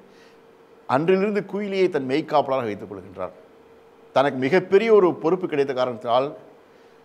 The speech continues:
கண்ணிலே விளக்கெண்ணெய் விட்டது போல எல்லா நேரமும் ராணி வேலுநாச்சாரியார் குயிலி பத்திரமாக பார்த்து கொள்வார். பலமுறை கொலை முயற்சி நடக்கும் போதெல்லாம் தடுத்திருக்கின்றார்.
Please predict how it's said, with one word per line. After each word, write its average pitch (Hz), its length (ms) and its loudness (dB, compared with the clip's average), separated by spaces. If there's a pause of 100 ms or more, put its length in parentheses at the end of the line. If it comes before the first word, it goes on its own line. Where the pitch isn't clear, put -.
(120)
கண்ணிலே 185 400 4
விளக்கெண்ணெய் 170 480 2
விட்டது 135 300 -2
போல 127 320 0
எல்லா 180 560 4
நேரமும் 139 560 -4 (480)
ராணி 131 260 -2
வேலுநாச்சாரியார் 135 880 -2 (240)
குயிலி 147 380 -2 (100)
பத்திரமாக 151 480 -2
பார்த்து 113 280 -6
கொள்வார். 113 380 -4 (420)
பலமுறை 180 560 8
கொலை 151 220 2
முயற்சி 160 220 -2
நடக்கும் 131 280 -8
போதெல்லாம் 127 340 -2
தடுத்திருக்கின்றார். 104 720 -8